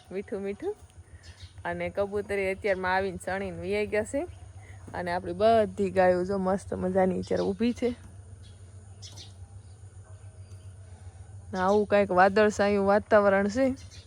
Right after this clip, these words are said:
તો પક્ષીઓ ઉડે છે મસ્ત મજાના.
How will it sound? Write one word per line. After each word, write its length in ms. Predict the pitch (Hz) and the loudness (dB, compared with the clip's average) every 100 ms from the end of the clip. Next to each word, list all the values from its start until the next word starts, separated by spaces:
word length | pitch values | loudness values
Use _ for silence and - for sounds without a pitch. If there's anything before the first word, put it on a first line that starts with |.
| - - - - - - - - - - - - - - | -20 -20 -20 -20 -20 -20 -20 -20 -20 -20 -20 -18 -20 -10
તો 140 | 220 214 - - | -10 -10 -16 -4
પક્ષીઓ 540 | - 196 - - 190 180 185 | -2 -2 -6 -4 0 2 2
ઉડે 280 | 190 185 | 0 -2
છે 160 | 190 185 | -2 -4
મસ્ત 420 | 180 185 190 - | -4 -4 -6 -8
મજાના. 560 | 185 185 185 185 185 | -6 -2 0 0 0